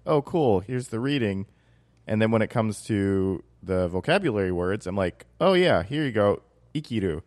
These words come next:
And it's to live. And it's like, "Cool, I remember this one from life because it means life." "Oh, umare is birthplace." Yeah, <laughs> birth is like life. I got it. Cool. Like, I'm never, no one's ever, well, hopefully no one's ever gonna pull a gun on me and make me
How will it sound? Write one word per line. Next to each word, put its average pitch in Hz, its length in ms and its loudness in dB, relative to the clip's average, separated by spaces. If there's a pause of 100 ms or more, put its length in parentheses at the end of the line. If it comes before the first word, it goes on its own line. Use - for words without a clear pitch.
(100)
And 101 280 0
it's - 240 -10
to - 140 -6
live. 107 420 0 (120)
And 107 120 -4
it's - 80 -6
like, 107 180 0
"Cool, 127 300 4
I 104 60 2
remember 107 280 0
this 92 220 -4
one 104 160 -4
from 98 280 -4
life 98 440 -2
because 92 260 -6
it - 80 -6
means 90 220 -8
life." 92 340 -4 (640)
"Oh, 135 320 6 (100)
umare 113 680 2
is 104 260 -10
birthplace." 131 960 -4 (420)
Yeah, 120 180 2
<laughs> 85 200 -8
birth 120 400 2
is 101 160 -6
like 104 220 -2
life. 104 400 -2
I 82 100 -8
got 98 280 2
it. 78 180 -6
Cool. 90 400 -2 (320)
Like, 107 140 0
I'm 123 140 4
never, 139 420 2
no 120 160 0
one's 135 220 0
ever, 117 260 0
well, 87 100 -4
hopefully 95 400 -4
no 87 120 -4
one's 87 120 -4
ever 90 200 -6
gonna 87 240 -6 (420)
pull 101 160 -4
a 85 60 -6
gun 87 180 -6
on 82 160 -6
me 82 180 -8
and 85 220 -8
make 87 240 -6
me 85 300 -8